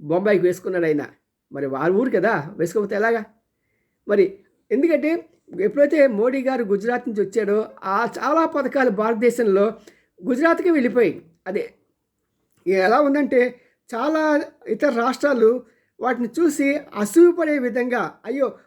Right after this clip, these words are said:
మాకు రావాల్సింది కూడా ఆయన ఎత్తుకుపోయాడే" అనే విధంగా బాధపడుతున్న సమయం ఇది. అయినా సరే ఎవరు ఏం చేయలేరు, పరిస్థితులు అలాగ ఉన్నాయి. ఎందుకంటే వాళ్ళ యొక్క, ఆ, వాళ్ళ పార్టీలో ఉన్న ఐక్యత కానీ, లేకుంటే మోదీ, మోడీకి వచ్చిన చరిష్మా కానీ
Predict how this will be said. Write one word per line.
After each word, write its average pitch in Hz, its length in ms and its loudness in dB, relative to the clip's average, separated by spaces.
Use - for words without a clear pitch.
మాకు 254 360 -2
రావాల్సింది 302 520 0
కూడా 269 160 0
ఆయన 240 100 0
ఎత్తుకుపోయాడే" 240 840 0
అనే 233 200 0
విధంగా 208 440 -2
బాధపడుతున్న 214 600 -4
సమయం 208 380 2
ఇది. 151 240 0
అయినా 254 220 -2
సరే 294 220 -4
ఎవరు 269 200 0
ఏం 277 220 -2
చేయలేరు, 294 360 2
పరిస్థితులు 269 340 0
అలాగ 240 220 2
ఉన్నాయి. 240 280 0
ఎందుకంటే 254 320 -4
వాళ్ళ 233 260 0
యొక్క, 226 180 -2
ఆ, 170 720 0
వాళ్ళ 202 300 -2
పార్టీలో 240 420 0
ఉన్న 208 180 -2
ఐక్యత 220 280 2
కానీ, 226 420 0
లేకుంటే 226 380 -2
మోదీ, 226 380 2
మోడీకి 233 640 -4
వచ్చిన 208 240 0
చరిష్మా 226 520 0
కానీ 220 420 0